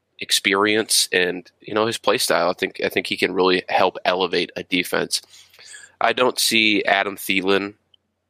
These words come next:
being moved. Um, I feel like he's more of a restructure candidate, um, s-, very similar to, to Danielle Hunter. So, but to your point, Dave, uh,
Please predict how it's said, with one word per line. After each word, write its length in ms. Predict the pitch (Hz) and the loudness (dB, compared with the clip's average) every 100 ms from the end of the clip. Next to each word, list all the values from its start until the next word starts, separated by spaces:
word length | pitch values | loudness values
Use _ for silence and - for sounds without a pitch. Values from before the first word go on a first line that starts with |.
| _ _ _ _ 98 | _ _ _ _ -6
being 360 | 104 104 110 | -2 -2 -2
moved. 480 | 107 107 120 - - - _ - | -2 -2 -2 -6 -12 -12 _ -2
Um, 480 | 101 85 87 82 - _ _ _ - | 0 0 -2 -8 -16 _ _ _ -10
I 60 | |
feel 180 | 95 101 | -2 2
like 140 | 92 | 2
he's 240 | - 101 92 | 0 -4 -2
more 160 | 92 | -2
of 80 | 92 | 0
a 80 | 82 | 0
restructure 640 | 90 90 - 92 - 92 | -2 -2 0 0 0 -4
candidate, 560 | - 95 92 92 92 - _ _ | -2 0 0 0 -2 -4 _ _
um, 440 | - 87 87 90 - _ _ | -4 -2 -2 -6 -12 _ _
s-, 80 | - - | -6 -2
very 180 | 90 87 | 0 2
similar 360 | - 87 87 | 0 0 -2
to, 160 | 90 - _ | -2 -6 _
to 100 | - | -8
Danielle 360 | 87 87 82 78 | -6 -4 -2 -2
Hunter. 380 | 85 - 82 | -6 -6 -2
So, 360 | 82 - 87 87 - - - - - - _ - - | 2 4 2 -2 -8 -20 -18 -18 -20 -20 _ -10 0
but 180 | 139 - | 0 2
to 100 | 131 | 2
your 140 | 143 | 2
point, 360 | - 139 147 101 | 4 4 4 4
Dave, 380 | 104 95 - - | 4 4 0 -2
uh, 200 | 101 95 | 2 2